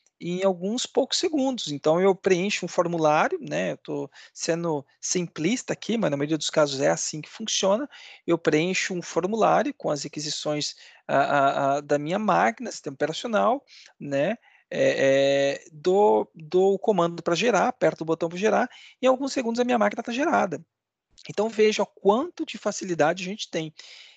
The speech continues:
Ao, por outro lado, essa facilidade que a cloud nos dá, nos, nos dá também insegurança de como isso foi feito.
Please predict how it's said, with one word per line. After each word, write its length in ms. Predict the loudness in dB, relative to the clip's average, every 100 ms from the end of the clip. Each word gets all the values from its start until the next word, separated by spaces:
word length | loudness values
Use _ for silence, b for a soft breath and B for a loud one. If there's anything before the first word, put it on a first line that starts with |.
| B _
Ao, 120 | 0 0
por 240 | 0 0
outro 220 | 0 0 0
lado, 380 | 2 0 0
essa 340 | 0 0 -2 -8
facilidade 1200 | -6 -6 -6 -8 -8 -8 0 2 2 0 -6 -12 _
que 320 | -10 -4 0
a 160 | 0 0
cloud 380 | -2 -2 -2 -6
nos 200 | -12 -4
dá, 300 | 0 0 0 B B B -12
nos, 200 | -12 -14
nos 320 | -10 -4 -2 2
dá 160 | 2
também 280 | 2 -2 -2
insegurança 580 | -2 -2 0 2 0 -2
de 100 | -4
como 220 | -2 0
isso 140 | -2
foi 120 | -2 -4
feito. 560 | 2 4 4 0 -8